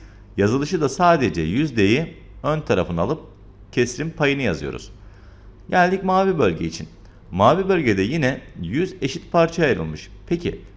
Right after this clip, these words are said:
kaç tane bölge var? Her bir sütunumuz onarlı. On, yirmi, otuz, kırk, elli. Üç tane burada var. O zaman yüzde elli üç. Okunuşu yüzde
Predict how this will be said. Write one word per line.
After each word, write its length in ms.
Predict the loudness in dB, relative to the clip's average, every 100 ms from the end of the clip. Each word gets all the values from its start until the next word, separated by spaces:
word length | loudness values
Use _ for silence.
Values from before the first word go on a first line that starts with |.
| -10
kaç 220 | -2 -2
tane 260 | 0 0 2
bölge 240 | 2 0
var? 160 | -2 -6 -10 -20 -20 -4
Her 280 | 2 2 2
bir 200 | -2 -4 -14 -20 -20 -20 -20 -20 -20 -20 -12
sütunumuz 680 | -8 -4 -2 0 -2 -8 -4
onarlı. 520 | 0 4 2 2 -4 -6 0
On, 260 | 0 0 -4 -16 -20 -20 -20 -8
yirmi, 420 | 0 2 2 -4 -10 -20 -20 -20 -4
otuz, 460 | -2 -2 -4 -6 -10 -20 -20 -10
kırk, 280 | -2 0 -2 -10 -20 -20 -4
elli. 480 | 0 0 0 -2 -4 -14 -10
Üç 180 | -6 -6
tane 360 | -2 -2 -2 -4
burada 280 | -2 0 2
var. 180 | 0 -2 -16 -20 -20 -8
O 80 | -2
zaman 200 | 0 0
yüzde 560 | -2 -4 -2 0 0 -4 -16 -20 -20 -20 -16 -2
elli 260 | -2 0 -4
üç. 200 | -8 -16 -20 -20 -20 -4
Okunuşu 580 | -2 0 0 0 -2 -4 -6 -20 -20 -20 -20 -20 -20 -20 -20 -20 -20 -20 -20 -20 -20 -6
yüzde 580 | -2 -2 0 0 0